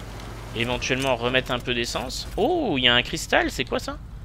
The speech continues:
Un onyx, d'accord. Je me rappelais pas en avoir déjà vu. On va refaire le plein au cas où. On va chercher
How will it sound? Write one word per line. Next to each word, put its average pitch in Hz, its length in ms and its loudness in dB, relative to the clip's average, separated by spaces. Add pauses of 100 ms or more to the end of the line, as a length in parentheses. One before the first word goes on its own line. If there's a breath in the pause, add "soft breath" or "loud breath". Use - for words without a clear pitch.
(340)
Un 123 180 0
onyx, 190 680 0
d'accord. 98 400 -4 (1040)
Je 104 40 -10
me 107 60 0
rappelais 113 260 2
pas 180 100 -2
en 190 80 0
avoir 165 180 2
déjà 135 220 0
vu. 143 180 -2 (4000)
On 104 60 -8
va 104 180 6
refaire 151 320 4
le 135 140 0
plein 123 280 -4 (180)
au 208 120 -2
cas 110 220 4
où. 127 180 0 (1120)
On 110 60 -4
va 98 60 -2
chercher 175 580 4